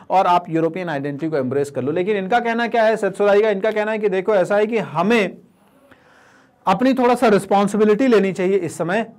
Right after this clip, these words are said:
हर एक नेशन को अपनी एक आइडेंटिटी, अपने स्पेशल टैलेंट्स डेवलप करने चाहिए in the interest of the world civilization। यानी कि विश्व की जो सभ्यता है, आपको अपना एक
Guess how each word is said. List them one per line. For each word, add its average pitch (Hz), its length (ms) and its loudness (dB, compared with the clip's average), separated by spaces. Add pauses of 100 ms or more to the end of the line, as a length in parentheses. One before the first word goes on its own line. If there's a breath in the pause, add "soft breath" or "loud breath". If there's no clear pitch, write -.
(160)
हर 262 340 0
एक 247 280 -2
नेशन 202 400 -2
को 254 120 -2
अपनी 254 580 0
एक 202 220 0
आइडेंटिटी, 190 580 0
अपने 202 360 -2
स्पेशल 202 380 -2
टैलेंट्स 190 500 -2
डेवलप 160 320 -2
करने 143 240 -2
चाहिए 151 360 -2
in 202 40 -2
the 202 200 0
interest 233 360 -2
of 185 140 -2
the 165 100 2
world 160 260 0
civilization। 123 500 -4 (340 loud breath)
यानी 202 300 2
कि 240 120 2
विश्व 226 360 2
की 247 140 -4
जो 233 100 0
सभ्यता 175 400 0
है, 175 500 0 (1040)
आपको 185 380 0
अपना 220 420 0
एक 226 220 0